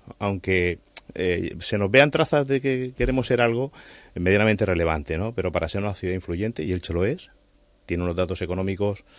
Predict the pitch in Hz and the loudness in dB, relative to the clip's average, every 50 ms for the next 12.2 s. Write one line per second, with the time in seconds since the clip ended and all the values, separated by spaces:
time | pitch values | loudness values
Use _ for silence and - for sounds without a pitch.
0 | - - - - - - _ - - 87 - 90 87 95 95 90 87 87 82 80 | -20 -20 -20 -20 -20 -20 _ -8 -6 -6 -4 -2 0 0 2 2 2 0 0 -2
1 | 85 90 135 147 202 240 - _ _ _ _ - - 82 80 80 80 78 76 76 | -2 -2 -2 -2 -2 -4 -6 _ _ _ _ -14 -10 -8 -6 -6 -4 -6 -6 -6
2 | 76 78 85 87 _ - 104 110 - 113 104 - - - 98 87 85 - - 101 | -8 -10 -12 -14 _ -4 -4 -2 0 -2 -4 -4 -4 -4 -2 -2 -2 0 0 0
3 | 98 92 82 82 - _ _ _ _ _ _ _ _ - - 80 - - 92 92 | 2 0 0 -4 -8 _ _ _ _ _ _ _ _ -12 -10 -6 -2 0 2 2
4 | 90 87 85 80 78 80 78 78 76 76 76 76 - - 87 - - 92 90 87 | 2 2 0 -2 -2 -4 -4 -4 -4 -6 -6 -6 -6 -8 -6 -6 -6 -4 -4 -4
5 | 87 85 85 80 76 - - 95 85 92 87 - 104 101 95 87 80 87 85 85 | -4 -4 -4 -6 -6 -6 -6 -6 -4 -4 -2 0 0 2 2 0 -2 -4 -4 -4
6 | 92 95 90 110 117 127 - _ - 101 90 - - 82 82 82 78 73 71 73 | -4 -2 -2 -2 -2 -2 -4 _ -8 -8 -8 -6 -8 -8 -8 -8 -8 -10 -12 -14
7 | 76 - _ _ - - - - - - _ _ _ _ - 101 104 101 95 - | -18 -20 _ _ -20 -14 -12 -12 -12 -12 _ _ _ _ -6 -2 -2 -2 -2 -2
8 | 92 87 95 92 82 76 98 92 82 107 110 110 127 135 - _ - 113 - 92 | -4 -4 -4 -6 -6 -6 -8 -6 -4 -2 -2 -2 -4 -6 -6 _ 0 0 0 0
9 | 90 85 - _ _ _ _ _ _ _ _ _ _ _ - - - 113 101 - | -2 -4 -8 _ _ _ _ _ _ _ _ _ _ _ -20 -8 -4 -4 -2 -2
10 | 95 101 110 104 - 123 123 104 - 101 - - 95 87 85 85 - - - - | 0 0 0 2 2 2 2 0 0 -4 -6 -4 -4 -4 -4 -4 -6 -6 -12 -20
11 | - - - - - - 95 90 - 101 90 90 90 82 - 90 80 92 87 - | -20 -20 -20 -20 -8 -4 -2 2 2 2 2 2 0 0 0 -2 -2 -2 -2 0
12 | 98 87 85 78 | 0 0 0 -2